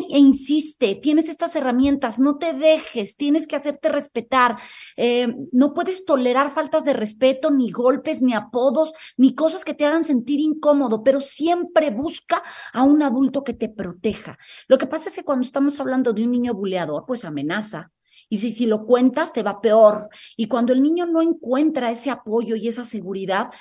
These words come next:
es cuando vienen muchos problemas. Aquí se hablaba de que la chica se había quejado con la directora y no había pasado nada.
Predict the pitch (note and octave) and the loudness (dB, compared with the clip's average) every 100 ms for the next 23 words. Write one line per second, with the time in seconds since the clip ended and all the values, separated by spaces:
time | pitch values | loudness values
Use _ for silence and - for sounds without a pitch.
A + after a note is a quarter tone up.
0 | - - G#3+ C#4 A#3 G3 A3+ A3 A3 A3 | -18 -14 -6 -2 -2 -2 0 2 2 2
1 | B3+ A#3+ G3 E3+ E3 D#3+ D#3+ D#3 E3 G#3 | -4 -8 -6 -6 -4 -6 -8 -10 -14 -8
2 | A#3+ G#3+ G#3 G#3+ G3+ G3+ E3 D#3+ - A3 | -6 -2 2 2 0 -4 -6 -8 -8 -10
3 | G#3+ F#3 F3+ F3+ - F#3 F#3 F#3+ F3 D#3+ | -10 -8 -8 -10 -12 -8 -8 -8 -8 -6
4 | D#3+ D#3 F3 G3 G3 - - - A3 A#3 | -6 -8 -6 -4 -4 -10 -20 -2 2 2
5 | A#3+ A#3 A3+ G#3+ F#3 F#3+ F3+ E3+ D3 C3+ | 2 -2 -2 -4 -10 -8 -8 -6 -6 -6
6 | C3+ - | -8 -14